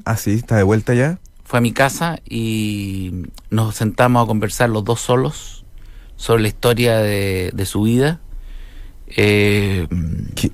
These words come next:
Speaker 1: qué, qué sacaste en cua-, qué sacaste a colación? Eh, ¿qué, qué concluyes? Porque Klaus tiene una vida de esfuerzo.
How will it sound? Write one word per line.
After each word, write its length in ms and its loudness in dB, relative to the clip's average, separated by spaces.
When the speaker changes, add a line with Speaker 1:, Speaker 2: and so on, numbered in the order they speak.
Speaker 1:
qué, 300 6
qué 120 6
sacaste 380 6
en 120 6
cua-, 180 0
qué 100 0
sacaste 340 4
a 20 4
colación? 560 4
Eh, 100 0
¿qué, 440 4
qué 120 2
concluyes? 840 2
Porque 220 2
Klaus 300 6
tiene 180 4
una 120 6
vida 240 4
de 60 4
esfuerzo. 540 -4